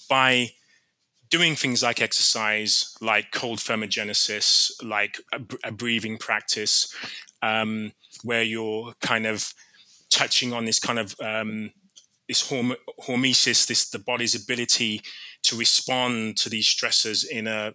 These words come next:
in, with a natural response, um, is something which is very beneficial. And so for many individuals, it's about probably finding what works for them and, and what they feel most comfortable doing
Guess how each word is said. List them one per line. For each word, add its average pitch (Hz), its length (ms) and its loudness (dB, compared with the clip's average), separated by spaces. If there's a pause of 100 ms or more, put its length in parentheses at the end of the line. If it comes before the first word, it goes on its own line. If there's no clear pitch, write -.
(100)
in, 110 240 -8
with 113 140 -2
a 110 60 2
natural 113 440 0
response, - 720 0 (400)
um, 120 560 2
is 127 120 2
something 135 300 2
which 127 160 -2
is 117 60 -2
very 123 220 -2
beneficial. 117 600 -4 (580)
And 117 240 2
so 123 440 2 (420)
for - 160 0
many 151 300 4
individuals, 120 800 -2
it's - 180 0
about 120 380 2 (680)
probably 127 300 0
finding 120 840 0
what 120 240 -6
works - 800 0 (160)
for - 180 -2
them 131 340 0 (1400)
and, 117 540 2
and 113 440 0
what 117 240 -4
they 120 120 0
feel 123 240 0
most 117 280 0
comfortable 110 400 -4
doing 127 420 -6